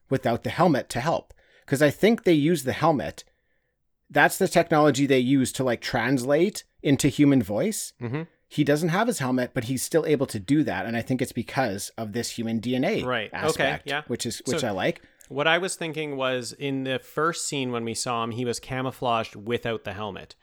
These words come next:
Speaker 2: So I was thinking, "Oh, it's something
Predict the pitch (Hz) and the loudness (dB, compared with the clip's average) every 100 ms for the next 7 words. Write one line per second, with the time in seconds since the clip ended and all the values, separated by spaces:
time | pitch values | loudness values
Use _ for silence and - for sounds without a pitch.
0 | _ - 135 117 131 131 - 139 120 123 | _ -8 -4 -2 -2 -2 -4 -4 -4 -4
1 | 113 104 _ _ _ - 139 131 120 127 | -4 -10 _ _ _ -2 4 4 4 0
2 | 123 - - 127 - 123 117 113 | -6 -4 -4 -4 -2 -4 -4 -6